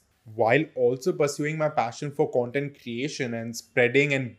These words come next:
bridging the career knowledge gap. And I think that's what highlights my journey. I'm okay to take on risk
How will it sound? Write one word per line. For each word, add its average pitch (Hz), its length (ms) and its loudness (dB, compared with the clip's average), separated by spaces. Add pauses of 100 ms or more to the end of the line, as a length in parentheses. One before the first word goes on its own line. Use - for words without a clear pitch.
bridging 139 400 0
the 151 80 0
career 113 300 0
knowledge 104 400 -8
gap. 90 300 -8 (120)
And 143 160 -6
I - 20 -2
think 220 320 -4
that's 143 400 -2
what 143 400 0 (280)
highlights 120 580 -2
my 101 200 -8
journey. 92 360 -16 (680)
I'm 123 260 -6 (100)
okay 139 320 2
to 147 140 -2
take 131 240 0
on 135 240 -2
risk 156 400 -4